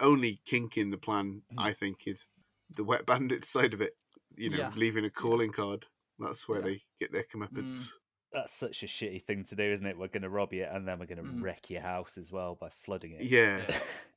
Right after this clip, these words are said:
Speaker 2: Absolute
Speaker 4: Yeah.
Speaker 2: bastards. <laughs>
Speaker 1: Yeah, it's funny because in terms of the most of the dialogue they have, you would think that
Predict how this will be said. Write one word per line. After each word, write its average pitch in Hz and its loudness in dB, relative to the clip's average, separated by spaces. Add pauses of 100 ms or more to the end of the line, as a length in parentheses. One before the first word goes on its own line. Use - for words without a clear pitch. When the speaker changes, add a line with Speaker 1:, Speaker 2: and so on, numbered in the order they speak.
Speaker 2:
Absolute 113 -2
Speaker 4:
Yeah. 92 -6
Speaker 2:
bastards. - -12
<laughs> - -10 (1080)
Speaker 1:
Yeah, 123 6
it's 139 -2
funny 180 10
because 131 6 (100)
in 127 2
terms 131 8
of 107 -2 (440)
the 117 0
most 123 4
of 110 -4
the 107 2
dialogue 117 6
they 87 0
have, 92 -4
you 110 -4
would 107 -2
think 107 2
that 95 -6